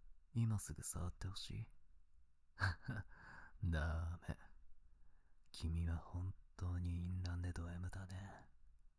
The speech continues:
そんな君も可愛いよ。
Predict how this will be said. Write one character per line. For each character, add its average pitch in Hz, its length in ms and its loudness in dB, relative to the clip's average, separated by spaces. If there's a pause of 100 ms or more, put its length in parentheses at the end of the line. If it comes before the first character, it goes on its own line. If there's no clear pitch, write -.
(500)
そ - 260 -2
ん 69 80 2
な 92 100 0
君 85 280 -4
も - 200 -10 (420)
可 80 280 0
愛 82 120 0
い 87 160 -4
よ。 92 200 -6